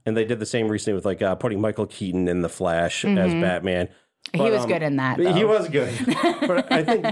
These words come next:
Speaker 1: that you need to be able to pull off, like, these fan service moments, but also serve the story right.
Speaker 2: Yeah.
Speaker 1: And I think this show is doing a pretty good job with that for the most part.
Speaker 2: Also, like, Big D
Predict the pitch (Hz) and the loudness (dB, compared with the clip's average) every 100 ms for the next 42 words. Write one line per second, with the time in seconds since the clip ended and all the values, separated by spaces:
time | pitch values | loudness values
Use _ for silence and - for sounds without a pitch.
0 | - 135 180 - _ _ 151 143 180 185 | -4 -2 -4 -6 _ _ 0 2 4 2
1 | - 180 185 175 156 147 - 151 139 107 | 0 2 2 2 0 0 0 2 2 2
2 | 123 113 120 117 104 - - _ _ _ | 0 0 2 2 0 -6 -14 _ _ _
3 | - 147 147 147 147 120 123 120 110 - | -4 0 0 2 0 0 0 0 0 -2
4 | 117 107 123 123 127 117 107 - - 113 | -2 0 -2 0 0 2 0 -2 0 0
5 | 110 95 - - 104 107 110 120 127 - | 0 -2 -6 -2 0 2 2 2 0 -4
6 | _ - 175 156 147 156 127 131 131 156 | _ -2 2 2 0 0 -2 -2 -2 -2
7 | 143 147 - 170 147 143 135 113 - 143 | -2 -4 0 0 0 0 0 -2 -4 -4
8 | 143 151 143 160 165 170 175 - 175 180 | -2 -2 0 0 0 -2 -2 -2 0 0
9 | 180 - 202 196 - 220 277 - 403 370 | 0 0 0 -2 -2 -4 -2 0 2 4
10 | 254 190 165 160 - _ _ _ _ - | 2 2 2 -2 -18 _ _ _ _ -2
11 | 294 233 180 190 202 165 151 - | 0 0 0 2 2 2 0 -2